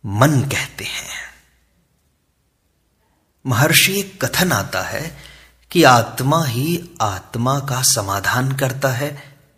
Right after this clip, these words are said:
विवरण अथवा शब्द नहीं। इसके बारे में आप क्या कहेंगे?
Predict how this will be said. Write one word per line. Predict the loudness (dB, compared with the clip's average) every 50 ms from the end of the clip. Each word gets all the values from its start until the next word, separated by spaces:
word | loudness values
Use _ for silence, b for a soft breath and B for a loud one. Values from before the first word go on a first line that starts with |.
| _ _ _ _ _ _ _ _ _ _ _ 0
विवरण | 4 6 6 8 8 6 6 4 2
अथवा | -2 -2 -2 0 2 2 2
शब्द | 4 4 4 4 2 2 0 -2
नहीं। | -4 -4 -6 -8 -10 -12 -12 -18 -20 _ _ _ _ _ _ _ _ _ -2
इसके | 0 2 4 4 4
बारे | 6 4 4 4 2 2
में | 0 0
आप | 0 0 -2 -4 -2
क्या | -2 -2 -2
कहेंगे? | -2 -6 -12 -12 -14 -16 -16 -18 -20 -20 -20